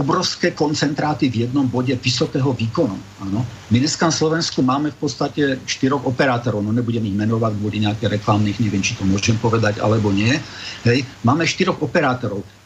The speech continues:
Každý má povolenie, každý si buduje svoje nezávislé siete, dá sa povedať. Už to konkurenčné firmy, samozrejme, že každý, všetko je to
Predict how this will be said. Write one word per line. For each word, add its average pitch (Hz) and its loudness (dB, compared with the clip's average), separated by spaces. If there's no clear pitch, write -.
Každý 156 0
má 151 0
povolenie, 139 2
každý 160 0
si 139 0
buduje 143 0
svoje 139 0
nezávislé 143 0
siete, 127 0
dá 101 -4
sa 117 -6
povedať. 98 -4
Už 113 2
to 127 0
konkurenčné 131 0
firmy, 123 -2
samozrejme, 98 -4
že 98 -8
každý, 110 2
všetko - 0
je 117 2
to 117 -2